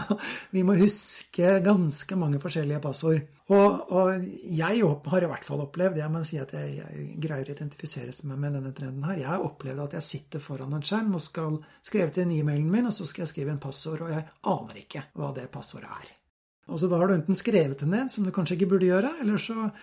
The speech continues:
så bruker du det samme passordet som du absolutt ikke burde gjøre, og så er vi der. Og det vi,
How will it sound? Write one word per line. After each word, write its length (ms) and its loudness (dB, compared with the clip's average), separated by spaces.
så 160 0
bruker 240 4
du 80 0
det 80 2
samme 260 -4
passordet 400 -4
som 120 -2
du 20 -2
absolutt 400 -8
ikke 160 -4
burde 220 -2
gjøre, 180 -4
og 100 0
så 220 -4
er 140 -12
vi 100 -18
der. 160 -14
Og 80 4
det 160 10
vi, 80 6